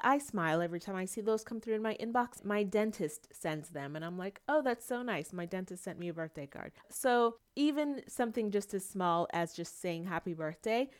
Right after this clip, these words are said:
can go a long way to make you stand out, because we are on so many email lists, and just one or two of these coming through on our birthday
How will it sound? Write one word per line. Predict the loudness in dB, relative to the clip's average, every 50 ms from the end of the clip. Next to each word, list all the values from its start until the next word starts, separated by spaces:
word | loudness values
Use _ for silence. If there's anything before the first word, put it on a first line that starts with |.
| -20 _
can | 0 0 0 2
go | 2 2 2 4
a | 4
long | 4 4 2 2 2
way | 0 2 2 0
to | 0 -4 -8 -6
make | -6 -6 -6 -6 -8
you | -10 -10
stand | -8 -10 -12 -4 -2 -2 -2 0 0 0
out, | 2 2 2 0 -2 _ _ _ -12
because | -12 -2 -2 -2 -2 0
we | 2 4
are | 4 4 4
on | 2 -2 -2 -4
so | -6 -4 -4 -4 -2
many | -2 -2 -2 -4 -4 -4
email | -6 -6 -4 -2 -2 0 0 0
lists, | 0 -2 -4 -6 -12 -16 -16 _ -4
and | -2 -2 0 -2 -4 -6 -12 _ _ _ _ _ _ _ -2
just | -2 -2 -2 -2 -10
one | -10 -4 -2 0 0 2 2
or | 0 -2
two | -2 -2 -2 -2
of | -2 -2 -4
these | -6 -6 -6 -4 -4
coming | -6 -4 -4 -6
through | -6 -6 -4 -2 -2 -2 -4 -4
on | -6 -6
our | -4 -4
birthday | -4 -4 -6 -6 -4 -2 -2 -2 -2 -4